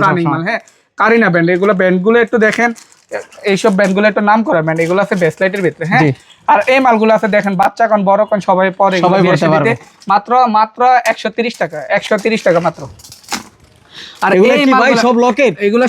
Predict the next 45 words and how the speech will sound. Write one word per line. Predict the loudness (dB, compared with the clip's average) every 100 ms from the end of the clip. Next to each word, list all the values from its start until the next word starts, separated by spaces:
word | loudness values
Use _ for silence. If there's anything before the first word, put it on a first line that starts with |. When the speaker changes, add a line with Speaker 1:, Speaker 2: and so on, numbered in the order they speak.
| 0
Speaker 1:
সব | 0
লকেটের | 2 2 0
Speaker 2:
প্রচুর | 2 2
Speaker 1:
আইটেম, | 2
Speaker 2:
লকেটের | 2 2
Speaker 1:
প্রচুর | 2 2
Speaker 2:
ডিজাইন | 2 2 2
Speaker 1:
লকেট | 0
Speaker 2:
দেখেন। | 0 0
Speaker 1:
আইটেম | -2 -2 -2
আছে। | -2 -4 -4 -2
Speaker 2:
ভাই, | 0
সর্বনিম্ন | 0 2 2 2 2
কত | 0 2
টাকা | 2
থেকে | 2
শুরু | 2 2
Speaker 1:
এগুলো |
Speaker 2:
হয়েছে? | 2 2
Speaker 1:
পঁয়ষট্টি | 0 -4 -6 -2
থেকে | 0 0 0
শুরু | 0 0
করে | 2 0
একশো | 0 0
দশ | 0 0
টাকা | -2 0
দামে | 0 0 -2
আছে | -2 -2
ভাই। | 0
Speaker 2:
পঁয়ষট্টি | 2 2 0 2
টাকা | 2 2
থেকে | 2
শুরু | 2 2
Speaker 1:
হ্যাঁ, | 2
Speaker 2:
করে, | 2
Speaker 1:
আবার |
Speaker 2:
শুরু | 2
Speaker 1:
ওই | 2
Speaker 2:
হয়েছে | 2 0
নাকি? | 0
Speaker 1:
উপরে | 0 0
এগুলো | 0 0
আছে | 0 -2 -4 -2
পঞ্চাশ | 0 0 -4 -4
টাকা, | -4